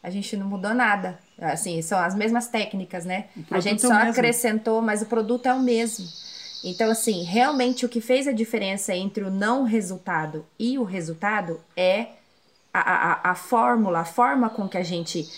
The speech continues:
Speaker 1: entrega, né, o conteúdo, tudo isso, é realmente o passo a passo, assim, sem, sem firula, sem inventar, sem nada. Porque o curso é o mesmo. Então, se só o curso,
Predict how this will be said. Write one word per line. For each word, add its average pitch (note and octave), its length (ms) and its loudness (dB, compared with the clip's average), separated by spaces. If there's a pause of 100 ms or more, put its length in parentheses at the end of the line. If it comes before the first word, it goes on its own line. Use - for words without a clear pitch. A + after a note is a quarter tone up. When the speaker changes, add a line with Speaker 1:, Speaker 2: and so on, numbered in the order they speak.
(180)
Speaker 1:
entrega, F#3 680 2
né, D#3+ 280 -2
o E3 60 -2
conteúdo, F#3+ 760 0
tudo G3 180 -6
isso, F3+ 180 -2
é G3+ 40 0
realmente C4 420 0
o A#3 40 -6
passo B3 320 2
a A#3 60 0
passo, G#3 300 0
assim, G3+ 220 -4
sem, A#3+ 300 -2
sem C4 240 2
firula, G#3+ 580 2
sem G#3 260 0
inventar, G3 500 0
sem A#3 160 -4
nada. F#3 300 -2 (280)
Porque D4 200 0
o D#4+ 100 0
curso E4 300 -2
é E4+ 40 0
o E4+ 80 -2
mesmo. E4+ 360 -4 (420)
Então, C4+ 200 2
se E4 160 0
só F4+ 200 0 (120)
o G#4+ 140 -2
curso, C#4 600 2